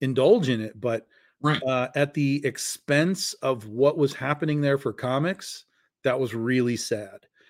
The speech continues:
Speaker 1: Because now Comic Cons, when you find real Comic Cons, they're all very small.
Speaker 2: Right.
Speaker 1: Um, and, um, again, that's okay, but you kind of,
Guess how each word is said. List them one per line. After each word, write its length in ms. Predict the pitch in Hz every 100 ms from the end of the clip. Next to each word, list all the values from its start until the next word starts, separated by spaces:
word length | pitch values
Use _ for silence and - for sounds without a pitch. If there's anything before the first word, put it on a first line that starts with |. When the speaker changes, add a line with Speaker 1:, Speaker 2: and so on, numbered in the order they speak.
| _
Speaker 1:
Because 260 | 120 123 110
now 380 | 127 190 285 254
Comic 340 | - 139 131
Cons, 440 | - 117 92 98 120
when 100 | 117
you 80 | 120
find 240 | 127 113
real 180 | 127 120
Comic 280 | 131 131 131
Cons, 300 | 113 101 - _ _ -
they're 140 | 120
all 140 | 135
very 200 | 120 123 120
small. 420 | 127 117 - _ _ _ _ _ -
Speaker 2:
Right. 280 | 117 113 113 110
Speaker 1:
Um, 220 | 107 110 -
and, 580 | 127 113 113 113 110 104
um, 360 | 117 113 107 107 _ _ _ _ _ 127
again, 440 | 123 180 139 113
that's 240 | 156 170
okay, 560 | 175 143 160 127 143 247 285 - - - _ _ - 104
but 420 | 135 135 123 _ _ _ _ _ _ _ _
you 280 | - 135 131
kind 340 | - 185 180
of, 260 | 156 139